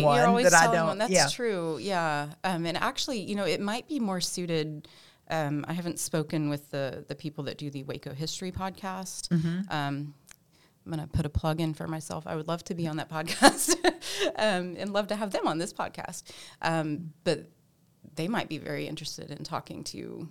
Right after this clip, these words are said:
Speaker 2: Mm-hmm.
Speaker 1: you know, some of the
Speaker 2: Sure.
Speaker 1: people that play those characters as well, 'cause that's more like what they do. It's like Waco history. Um, you know, I'm lucky that you're, you've become a friend of mine, and I
Speaker 2: Right,
Speaker 1: was able to
Speaker 2: exactly.
Speaker 1: have you on my show. And, uh,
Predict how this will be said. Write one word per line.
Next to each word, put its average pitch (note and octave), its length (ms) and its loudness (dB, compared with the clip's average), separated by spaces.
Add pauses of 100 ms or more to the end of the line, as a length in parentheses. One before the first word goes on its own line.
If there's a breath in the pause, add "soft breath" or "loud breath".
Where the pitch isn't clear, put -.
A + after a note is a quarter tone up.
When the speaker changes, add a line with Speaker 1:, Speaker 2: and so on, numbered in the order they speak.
(200)
Speaker 2:
Mm-hmm. E3+ 280 0
Speaker 1:
you E3+ 80 0
know, D3 100 -2
some D3 180 -2
of D3+ 60 0
the D#3 60 -2
Speaker 2:
Sure. F4+ 140 -2
Speaker 1:
people D3+ 120 -2
that D3 140 -4
play C#3+ 160 -4
those D#3 220 -4
characters - 460 -10
as - 140 -10
well, C#3 260 0
'cause C#3+ 160 -8
that's C#3+ 240 -2
more D3+ 220 -2
like - 220 -8
what C3+ 180 -6
they C#3+ 180 0
do. C#3+ 200 -6
It's - 120 -10
like F3 160 -12
Waco - 220 -8
history. C#3+ 680 -8 (500 loud breath)
Um, C3+ 540 -6 (200)
you - 80 -12
know, C3 120 -10
I'm C3 220 -10
lucky D3+ 400 -2
that C#3+ 200 -4 (120)
you're, C#3+ 360 -6 (140)
you've D#3 180 -12
become E3 260 0
a E3+ 60 0
friend F#3 260 2
of G3 100 -2
mine, F#3 280 2
and F3 80 6
I D3 100 8
Speaker 2:
Right, F3 100 6
Speaker 1:
was F3+ 140 0
able F3 200 0
to - 80 4
Speaker 2:
exactly. F#3+ 160 2
Speaker 1:
have F3+ 180 2
you F#3+ 100 0
on F3+ 160 0
my F3 220 0
show. F3 600 -2
And, D#3 220 -4
uh, C#3+ 220 -6